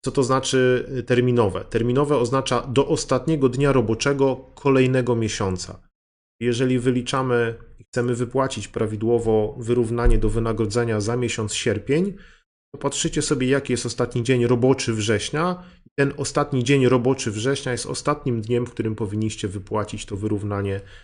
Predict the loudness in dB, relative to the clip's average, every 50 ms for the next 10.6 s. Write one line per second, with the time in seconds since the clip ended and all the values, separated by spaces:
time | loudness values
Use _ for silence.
0 | _ _ _ _ _ _ -6 -2 -2 -2 -2 -2 -2 -2 0 0 0 -2 -2 -2
1 | 0 0 0 0 -4 -10 -16 -18 -10 -8 -6 -6 -4 -4 -2 -2 -2 -2 -2 -2
2 | -2 0 0 0 0 -2 -4 -6 -8 -12 -16 -20 _ _ _ _ _ _ _ _
3 | _ _ _ _ _ _ -20 -20 -8 -4 0 2 2 2 2 0 0 -2 -2 -2
4 | -2 -6 -6 -6 -4 -4 -2 -4 -4 -4 -2 -2 -2 -2 -4 -8 -10 -10 -10 -14
5 | _ _ _ _ _ _ _ _ _ _ _ _ _ _ _ _ _ _ _ _
6 | _ _ 2 2 4 6 8 8 8 8 6 6 4 4 4 4 2 2 2 2
7 | 4 6 4 4 4 2 -2 2 2 2 4 4 4 4 6 4 4 4 4 4
8 | 2 2 2 0 0 0 0 -2 -6 -8 -10 -10 -10 -12 -6 _ -2 0 2 2
9 | 2 0 0 -2 -4 -2 0 0 2 2 0 0 0 0 0 0 0 -2 0 0
10 | 0 2 2 2 0 -2 -8 -12 -14 -16 _